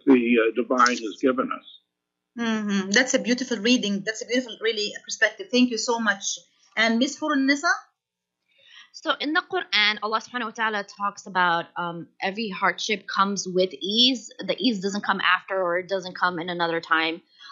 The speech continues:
Speaker 3: Um, but it is definitely something, something to think about in this time, that although we're going through this hardship, there are people being infected, there are people who are dying, but at the same time, it has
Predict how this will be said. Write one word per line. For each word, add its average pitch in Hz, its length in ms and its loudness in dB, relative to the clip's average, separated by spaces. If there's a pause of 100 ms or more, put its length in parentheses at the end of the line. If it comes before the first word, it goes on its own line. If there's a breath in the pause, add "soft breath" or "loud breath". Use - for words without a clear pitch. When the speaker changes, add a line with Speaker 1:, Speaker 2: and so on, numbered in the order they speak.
(140)
Speaker 3:
Um, 180 380 2 (260)
but 190 260 -2
it 214 180 2
is 214 380 -2 (120)
definitely 254 440 0
something, 220 480 -8 (180)
something 214 440 -6
to 185 100 -6
think 226 240 -4
about 185 380 2
in 185 160 -6
this 190 240 -4
time, 160 500 0 (380 soft breath)
that 190 280 2
although 202 300 0
we're 202 160 -4
going 202 280 -2
through 208 180 -6
this 196 160 -6
hardship, 180 480 -2
there 180 120 -2
are 165 40 -4
people 196 240 -8
being 185 200 0
infected, 180 500 -4
there 170 120 -2
are 160 40 -6
people 196 300 -10
who 180 120 -4
are 180 80 2
dying, 180 480 4 (320 soft breath)
but 208 100 0
at 214 160 0
the 226 60 -8
same 226 340 -4
time, 214 360 -4
it 190 100 -10
has 208 220 -8